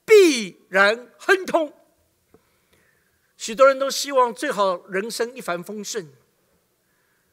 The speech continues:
没有上帝，你有极大的危险。你在他的道路和意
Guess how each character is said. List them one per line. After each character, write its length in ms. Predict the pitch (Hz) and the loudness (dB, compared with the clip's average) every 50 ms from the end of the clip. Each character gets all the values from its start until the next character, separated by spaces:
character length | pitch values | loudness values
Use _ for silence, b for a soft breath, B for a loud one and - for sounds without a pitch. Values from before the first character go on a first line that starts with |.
| _ _ _ _ | _ _ _ _
没 240 | - 165 185 220 233 | -8 -6 -6 -4 -4
有 100 | 208 170 | -4 -6
上 420 | - - - 277 254 220 180 160 | -6 -4 -2 0 0 0 -2 -6
帝， 160 | - - 175 165 | -8 -12 -14 -14
你 140 | 151 160 | -14 -14
有 120 | 165 147 131 | -14 -14 -16
极 240 | - _ - - - _ _ _ | -16 _ -14 -14 -14 _ _ _
大 220 | - 269 226 185 | 0 0 0 -2
的 100 | 156 147 | -4 -8
危 180 | 147 151 160 165 | -10 -12 -12 -12
险。 260 | 151 - - - - _ _ _ _ _ _ _ b b b b b | -12 -14 -14 -16 -20 _ _ _ _ _ _ _ b b b b b
你 160 | - 220 240 | -6 -4 -4
在 240 | 226 - 349 330 311 | 0 4 4 4 4
他 160 | 208 - 294 | 4 2 2
的 100 | 302 - | 2 2
道 380 | - - _ - 415 381 349 339 | -2 -4 _ 4 6 6 8 6
路 180 | 339 330 311 | 6 2 0
和 160 | 262 - 466 494 | 0 0 0 0
意 140 | 415 - | 0 -4